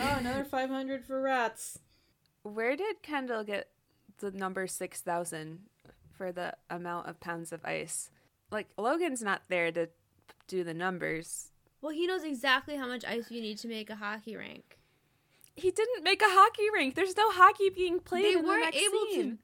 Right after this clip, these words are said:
Speaker 3: to do it in time.
Speaker 2: <laughs> Also, I'm just obsessed with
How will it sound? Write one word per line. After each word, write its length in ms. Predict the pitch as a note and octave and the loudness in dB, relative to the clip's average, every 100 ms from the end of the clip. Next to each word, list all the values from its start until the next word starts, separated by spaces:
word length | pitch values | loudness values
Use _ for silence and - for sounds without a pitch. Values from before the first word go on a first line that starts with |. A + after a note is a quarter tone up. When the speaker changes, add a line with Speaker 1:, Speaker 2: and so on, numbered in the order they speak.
| _ | _
Speaker 3:
to 40 | |
do 220 | A3 A3 F#4+ | -6 -4 0
it 140 | C4+ | 0
in 160 | A3 A3+ | 0 -4
time. 800 | A#3 A3 F#3+ F#3+ G#3 G#3 B3 C4+ _ _ - | -4 -4 -2 -4 -6 -8 -10 -12 _ _ -10
Speaker 2:
<laughs> 540 | A3+ B3 B3+ C#4+ A3 - - - - - - - _ - | -4 -2 -2 -2 -4 -8 -20 -20 -20 -20 -20 -20 _ 0
Also, 480 | A#3+ - D#4+ E4 D4+ - _ - - - | 0 2 0 0 -2 -8 _ -20 -10 -4
I'm 180 | A#3 | -4
just 240 | A#3+ D4 E4 | -4 -4 -4
obsessed 520 | E4+ C#4 G#3+ A3 - | -4 -2 -2 -2 -4
with 220 | A3+ G#3+ | -4 -4